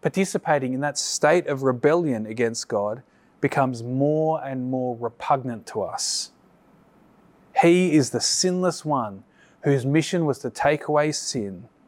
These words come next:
How could we knowingly participate in sin any longer? And so John writes, verse six, "No one who lives in him keeps on sinning. No one who continues to sin has either seen him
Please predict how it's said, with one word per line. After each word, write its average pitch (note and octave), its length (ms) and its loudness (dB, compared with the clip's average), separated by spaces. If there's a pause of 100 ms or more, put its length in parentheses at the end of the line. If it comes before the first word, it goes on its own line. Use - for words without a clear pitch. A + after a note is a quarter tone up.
(640)
How F#3+ 180 4
could A3+ 160 6
we A#3 160 6
knowingly G3 560 4
participate E3 640 0
in D3+ 140 -4
sin D3 540 -2
any F#3+ 240 4
longer? F#3 500 2 (1900)
And C3 100 -4
so C#3 140 6
John C#3+ 280 4
writes, A#2 320 2
verse C3 260 -2
six, - 480 -6 (320)
"No D#3 320 4
one E3+ 200 4
who C3+ 140 -2
lives C#3+ 340 0
in D3 140 0
him A2+ 280 -6
keeps - 440 -2
on D3+ 200 -2
sinning. G#2 540 -4 (600)
No C#3+ 200 4
one E3+ 160 6
who C#3 120 2
continues E3+ 640 -2
to E3 100 -4
sin G#3 480 -2 (360)
has C3 180 2
either A#2+ 240 4
seen D#3+ 440 -2
him G#3 360 -2